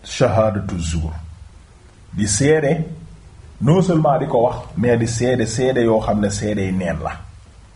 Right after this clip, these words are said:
Allah. Waaw. Bokk ko, boole na ko ci yi nga xam ne kabaa'ir yi. Waaw. "Alaa unabbi'ukum bi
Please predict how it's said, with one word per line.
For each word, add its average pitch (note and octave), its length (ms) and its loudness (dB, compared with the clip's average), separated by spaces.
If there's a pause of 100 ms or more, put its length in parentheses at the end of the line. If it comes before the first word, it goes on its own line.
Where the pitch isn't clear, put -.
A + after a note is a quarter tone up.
(180)
Allah. F2+ 760 0 (580)
Waaw. D#2+ 420 0 (500)
Bokk A2+ 300 -2
ko, A#2+ 100 2
boole B2 320 2
na D3+ 100 0
ko A#2 140 -2
ci C#3+ 260 -2
yi A#2 160 2
nga D#3+ 120 4
xam D#3+ 200 0
ne B2+ 80 -2
kabaa'ir G2+ 520 0
yi. D#2 120 -10 (680)
Waaw. E3 200 -6 (1600)
"Alaa G#2 300 2
unabbi'ukum G2 720 0
bi F2 80 -2